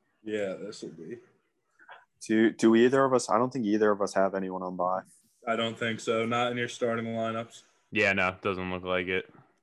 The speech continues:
Speaker 1: Najee against Cincinnati is good. Pitts against Jacksonville is good. Uh,
Speaker 2: Dobbins against Cleveland. I don't know if that'll be good.
Speaker 1: <laughs>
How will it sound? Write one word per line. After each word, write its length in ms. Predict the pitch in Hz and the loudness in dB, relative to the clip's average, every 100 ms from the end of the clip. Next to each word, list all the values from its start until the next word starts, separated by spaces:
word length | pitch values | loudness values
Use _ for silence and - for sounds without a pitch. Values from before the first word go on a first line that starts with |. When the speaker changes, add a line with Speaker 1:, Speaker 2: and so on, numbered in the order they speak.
| _ _ _ _ _ _ | _ _ _ _ _ _
Speaker 1:
Najee 420 | 110 120 120 127 123 | -6 -4 -2 0 0
against 280 | 117 113 | 0 -4
Cincinnati 680 | - 120 - 113 110 110 110 | -8 -10 -8 -4 -2 0 -2
is 120 | 107 | -4
good. 440 | - 113 110 107 101 - - _ _ _ - | -6 -4 -2 -4 -6 -12 -20 _ _ _ -6
Pitts 220 | 131 123 | -4 -4
against 300 | 120 117 113 | -4 -6 -8
Jacksonville 640 | - 113 113 - 110 110 110 | -4 -2 -2 -6 -8 -4 -4
is 100 | 110 | -6
good. 380 | 110 107 110 107 - _ _ _ - _ - _ - _ - - _ _ _ - 240 _ _ _ _ - - 107 | -8 -6 -4 -6 -10 _ _ _ -20 _ -20 _ -20 _ -20 -20 _ _ _ -20 _ _ _ _ _ -20 -18 -10
Uh, 340 | 107 104 104 | -6 -4 0
Speaker 2:
Dobbins 580 | 104 101 98 98 101 101 | 4 6 6 4 -2 -2
against 300 | 101 101 98 | -4 -4 -6
Cleveland. 680 | - 104 107 110 120 113 117 _ _ _ | -4 0 0 0 -4 -6 -10 _ _ _
I 120 | 107 104 | -4 -2
don't 180 | 104 | 0
know 180 | 101 101 | -2 -4
if 80 | 98 | -2
that'll 240 | - 98 98 | 0 2 2
be 140 | 101 | 2
good. 320 | 101 104 104 | 4 4 2
Speaker 1:
<laughs> 40 | - | -4